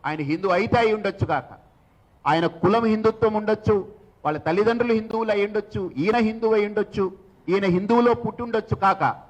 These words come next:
కానీ ఒక హిందువు ఈ మాట మాట్లాడితే,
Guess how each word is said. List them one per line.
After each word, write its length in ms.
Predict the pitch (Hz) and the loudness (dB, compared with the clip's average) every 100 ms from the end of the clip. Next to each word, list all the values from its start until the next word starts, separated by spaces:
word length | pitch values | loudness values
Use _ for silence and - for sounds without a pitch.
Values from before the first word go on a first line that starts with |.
| _ - | _ 0
కానీ 160 | 165 165 | 0 0
ఒక 160 | 165 | -2
హిందువు 800 | 127 131 220 233 240 214 170 160 - - 156 | 0 2 2 2 4 6 4 2 -10 -4 0
ఈ 100 | 156 | 4
మాట 280 | 160 220 | 4 4
మాట్లాడితే, 920 | 175 175 175 180 175 170 170 139 - | 2 2 2 0 0 0 0 0 -6